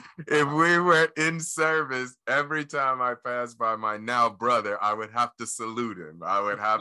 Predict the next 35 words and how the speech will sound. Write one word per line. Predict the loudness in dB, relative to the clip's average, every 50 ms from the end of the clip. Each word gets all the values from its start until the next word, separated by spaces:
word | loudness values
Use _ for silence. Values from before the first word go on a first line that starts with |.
| -4 -8
to | -10 -10 -10 -12 -16 _
<laughs> | _ _ _
stop | -6 -6 -4 0 4 8 10 10 10 10 8 6 0
in | -2 -2 2
my | 4 4 4 4 2 -2 -8
tracks, | -8 -4 -2 -2 -2 -2 -4 -8 -12 -20 -20 _ _ _ _ _ _ _ _
put | -4 -2 -2 -2 0
my | 2 2 4 4 2
hand | -2 -4 -4 -4 -4 -4 -4 -4 -4 -2
up | 0 0 0 -2 -4 -10
until | -14 -12 -10 -8 -8 -6
he | -6 -6 -6 -4
responded | -4 -6 -6 -8 -8 -6 -4 -2 -2 -2 -4 -6 -10 -10 -6
back | -4 -4 -4 -6 -8
and | -12 -16
saluted | -14 -12 -10 -8 -6 -6 -6 -6 -6
me | -8 -8
back | -4 0 0 0 -2 -2
for | -6 -8
me | -6 -6 -6
to | -8 -8
continue | -8 -10 -12 -10 -8 -8 -8 -6 -6 -8 -6
my | -4 -4 -4 -4
day. | -6 -6 -8 -8 -8 -10 -14 _ _ -20 -20 -20 -20 -20 -8 _ 2
Uh, | 4 6 6 6 6 6 4 4 4 2 -2
so | -4 -4 -2 2 4 4 6 6 4 4 2 0 0
everybody, | 0 0 0 0 -2 -4 0 2 2 2 2 -2 -6
please | -12 _ -14 -12 -12 -12 -12 -14
join | -8 -6 -2 -2 0 -2 -2 -4
me | -6 -8 -10 -10 -10 -8
in | -8 -6 -6 0
welcoming | 2 2 2 2 0 -6 -10 -8 -6 -6 -6 -8 -8 -6 -2
a | -2 -2 0
real | -2 -2 -2 -2 -2
hero. | -2 -2 -4 -2 -2 -2 -4 -4 -8